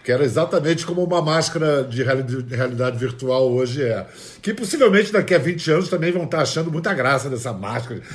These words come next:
esse trambolho todo que, é, possivelmente será desnecessário até lá. Bota uma lente de contato ou nem isso e tá, e tá valendo. Ah,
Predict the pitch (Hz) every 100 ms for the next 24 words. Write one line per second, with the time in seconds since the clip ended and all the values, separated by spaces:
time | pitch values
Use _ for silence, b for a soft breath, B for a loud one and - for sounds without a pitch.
0 | B 120 127 113 147 123 117 131 127 117
1 | 123 147 151 156 123 - B B B -
2 | 113 110 92 - 127 127 123 156 135 139
3 | 110 139 127 147 117 127 123 113 - 101
4 | 98 98 B B B B - 95 95 110
5 | 117 117 101 123 123 120 120 117 104 113
6 | 131 131 135 120 127 151 120 131 143 156
7 | 151 135 139 127 110 120 117 127 104 92
8 | 82 76 B B B B 101 110 110